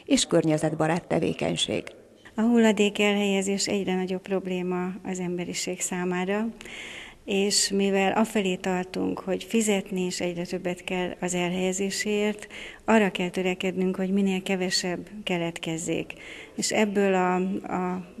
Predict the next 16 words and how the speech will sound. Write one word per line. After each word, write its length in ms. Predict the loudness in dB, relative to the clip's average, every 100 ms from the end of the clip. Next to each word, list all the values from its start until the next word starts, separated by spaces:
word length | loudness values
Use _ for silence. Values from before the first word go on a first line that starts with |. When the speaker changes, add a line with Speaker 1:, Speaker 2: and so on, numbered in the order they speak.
| -14 -6
Speaker 2:
háztartási 680 | -2 -2 -2 -2 -2 -2 -4
szemétből 800 | 0 0 0 -2 -2 -2 0 0
a 160 | -2
huszonnégy-harminchat 1500 | -2 -2 -2 0 0 0 2 2 0 -2 -2 0 -2 -2 -4 -2
százalék 640 | -2 -2 -2 0 0 0
átlagosan 760 | -2 0 -2 -2 2 2 0 -2
szerves 540 | 0 0 0 -2 -2
anyagot 400 | -2 0 0 -2
vissza 280 | -4 -4 -4
kellene 380 | -2 0 0 2
juttatni 680 | 0 -2 -6 -4 -2 -2 -4 -12 -12 -14 -16 -18 -6
a 340 | -2 -2 -2 0
termőföldbe. 920 | 0 2 0 0 -2 -2 -2 -4 -6 -14 -16 -18 -20 -20 -2
Ezért 300 | 0 2 0
tartottuk 460 | 0 0 -2 -4 -4
fontosak, 680 | -2 -2 -2 -2 0 -2